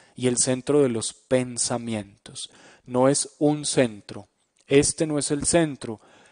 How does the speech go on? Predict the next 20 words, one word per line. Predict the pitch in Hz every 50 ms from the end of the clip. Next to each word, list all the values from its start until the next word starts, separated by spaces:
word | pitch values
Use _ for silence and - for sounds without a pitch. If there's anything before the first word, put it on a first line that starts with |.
| _ _ -
Este | 143 139 147 143 - - - 165 165
tampoco | - 151 131 123 - - 139 139 135 - 143
es | 135 - -
el | 143 139 -
centro. | - - 160 165 160 151 - - 120 117 101 104 _ _ _ _ _ _ _ _ _ _ _ _ _ _ _ _ _ _ _ _ _
El | - 123 110 104 98
centro | - - - - 135 139 143 143 139 135 - 165 160 175 165 - _ _ _ _ _ _ _ _ _ _ _ _ -
es | 135 127 113 - - - - - _ _ -
el | - 131 120 117 113
corazón | _ - - 120 117 110 107 104 - - - 143 165 196 202 214 208 - _ - _ _ _ _ _ _
y | - 151 156 175 202 214 208 180 _ _ _
el | - 127 127 117 107 -
cerebro. | - - 120 117 117 117 117 110 104 101 107 104 _ _ - - - _ _ _ -
Los | - 127 127 143 160 156 -
sentimientos | - 170 165 165 - - 147 143 135 135 139 151 165 170 - - 170 - 147
y | 143
el | 131 120
pensamiento. | - - 123 117 113 - - 110 110 113 113 110 107 101 - 113
No | 110 113 127 127 - -
podemos | 143 143 143 143 147 147 147 147 151 - -